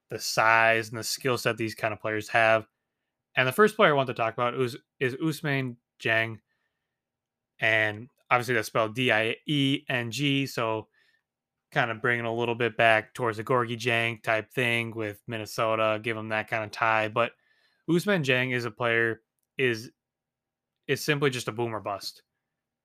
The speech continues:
He's a player and, that you can pick at nineteen, and you feel really comfortable if he does become a bust,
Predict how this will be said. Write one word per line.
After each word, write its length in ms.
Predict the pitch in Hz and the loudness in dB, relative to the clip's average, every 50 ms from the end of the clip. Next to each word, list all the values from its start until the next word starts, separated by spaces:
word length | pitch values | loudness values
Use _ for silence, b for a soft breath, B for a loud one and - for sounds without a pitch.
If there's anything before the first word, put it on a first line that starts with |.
| _ | _
He's 480 | _ 131 127 127 123 117 117 113 - - _ _ _ _ _ _ _ _ _ _ _ _ _ _ _ _ _ _ _ _ - | _ -2 0 0 0 0 -2 -4 -8 -12 _ _ _ _ _ _ _ _ _ _ _ _ _ _ _ _ _ _ _ _ -2
a 100 | 123 117 | -2 -2
player 280 | - 131 131 135 131 | 0 0 2 2 2
and, 200 | 127 123 123 131 - - | 0 0 -4 -8 -10 -8
that 140 | 135 127 127 | -8 -6 -4
you 140 | 135 131 | -4 -4
can 120 | 123 131 117 | -4 -6 -6
pick 320 | - - 180 185 - - _ - | -4 -4 -4 -4 -6 -10 _ -4
at 140 | - 120 117 | -4 -2 -2
nineteen, 440 | 117 113 110 110 - 120 117 117 | -2 -2 -4 -4 -6 -6 -6 -6
and 120 | 110 110 123 | -6 -4 -4
you 100 | 123 113 | -4 -4
feel 200 | - 151 143 131 | -2 -2 -2 0
really 180 | 127 127 123 | 0 -2 -2
comfortable 640 | 113 - - 117 110 - 113 110 110 107 107 107 - - _ | -2 -2 -4 -4 -4 -4 -6 -4 -4 -4 -4 -6 -8 -10 _
if 300 | - 143 135 120 - - _ _ _ _ | -4 -4 -4 -4 -6 -10 _ _ _ _
he 220 | _ - 135 135 | _ -12 -10 -6
does 220 | 123 127 110 104 - | -4 -4 -4 -4 -6
become 260 | 120 107 - 117 113 | -10 -8 -6 -6 -6
a 80 | 107 | -6
bust, 400 | 104 117 110 110 107 - - - | -4 -2 0 0 -2 -4 -8 -16